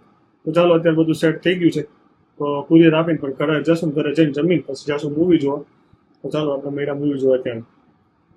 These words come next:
તો finally ગાઈઝ, મૂવી જોવા આવ્યા છીએ. બસ ઓફિસેથી જઈ કુરિયર કુરિયર પેક કરી અને કુરિયર આ પાર્સલ કરી આવ્યા, ત્યાંથી ગયો ઘરે, ઘરે જઈને જમ્યા. જમીન બસ જો હું મૂવી જોવા, હું નરેશભાઈ આવ્યા છે, હરેશભાઈ જોઈ શકો છો. યસ,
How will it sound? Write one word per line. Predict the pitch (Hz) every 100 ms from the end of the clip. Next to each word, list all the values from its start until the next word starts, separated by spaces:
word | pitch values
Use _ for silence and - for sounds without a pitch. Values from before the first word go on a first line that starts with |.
| -
તો | 175
finally | 180 180 175
ગાઈઝ, | 170 160
મૂવી | 156 165
જોવા | 160 160
આવ્યા | 165 156
છીએ. | 147
બસ | 143 165 160
ઓફિસેથી | 156 165 175 160 147
જઈ | 170 160
કુરિયર | - - 160 160 156
કુરિયર | 147 160 151
પેક | 165 160
કરી | 160 180 147 - - - -
અને | 135
કુરિયર | 156 160 147
આ | 143
પાર્સલ | - 151 143 156
કરી | 147 170
આવ્યા, | 175 143 131 139 127
ત્યાંથી | 143 147
ગયો | 139
ઘરે, | 127 147 175
ઘરે | 139 143
જઈને | 135 143
જમ્યા. | 135 143 175 147 - - - - -
જમીન | 156 170 160
બસ | 156 147
જો | 156
હું | 147 165 156 139 -
મૂવી | 143 156 156
જોવા, | 151 147
હું | 147
નરેશભાઈ | 147 143 135 135
આવ્યા | 143 147
છે, | 123
હરેશભાઈ | 131 131 127 127
જોઈ | 127 135
શકો | 135 127
છો. | 117 123 - - - - - -
યસ, | 123 120 - - -